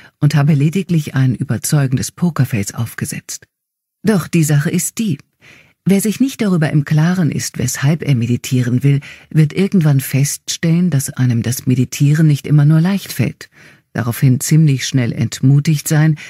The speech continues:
und die ganze Angelegenheit nicht weiter vertiefen. Auch wenn ich in einem Kurs oder bei einem Tag der offenen Tür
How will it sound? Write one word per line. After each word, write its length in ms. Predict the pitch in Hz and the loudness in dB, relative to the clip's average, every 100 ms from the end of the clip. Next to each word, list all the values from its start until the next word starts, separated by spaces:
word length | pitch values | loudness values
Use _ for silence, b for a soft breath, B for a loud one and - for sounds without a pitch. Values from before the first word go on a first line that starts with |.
| B B - | B B -2
und 140 | 185 | -2
die 80 | 190 | 0
ganze 400 | 190 208 214 - | -2 -2 -4 0
Angelegenheit 840 | 147 156 156 156 156 151 156 156 | 2 2 2 0 2 2 0 -2
nicht 240 | 190 - | -4 -2
weiter 300 | 147 123 127 | -2 0 -2
vertiefen. 640 | 127 151 151 185 151 - - _ _ _ _ _ _ _ _ - | 0 0 -2 -6 -8 -10 -18 _ _ _ _ _ _ _ _ -4
Auch 260 | 190 240 | -4 -2
wenn 160 | 220 196 | 0 2
ich 100 | 170 | 2
in 100 | 147 | 2
einem 300 | 147 147 139 | 2 2 2
Kurs 400 | - 170 185 - | 0 -2 -2 -6
oder 160 | - 107 | -6 -4
bei 80 | |
einem 260 | 110 113 110 | -4 -2 -4
Tag 300 | - 135 143 | -2 -2 0
der 180 | 135 - | -2 -2
offenen 360 | 127 127 117 | -2 -2 -2
Tür 320 | - 143 147 | 0 2 2